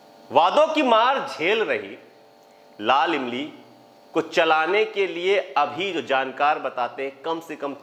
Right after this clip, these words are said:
चार सौ करोड़ के फंड की जरूरत है। अभी लाल इमली में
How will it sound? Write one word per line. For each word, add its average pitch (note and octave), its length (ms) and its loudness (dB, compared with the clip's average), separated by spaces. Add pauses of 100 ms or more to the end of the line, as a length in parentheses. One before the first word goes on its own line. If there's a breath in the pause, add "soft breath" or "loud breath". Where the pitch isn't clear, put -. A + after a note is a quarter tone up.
चार C#3 340 2
सौ C#3+ 160 -12
करोड़ B2 340 -8
के B2 120 -12
फंड A2 320 -10
की G#2+ 140 -16
जरूरत - 340 -14
है। - 60 -20 (2000)
अभी A3+ 200 2
लाल A#3+ 280 4
इमली D3 280 0
में A#2+ 360 -6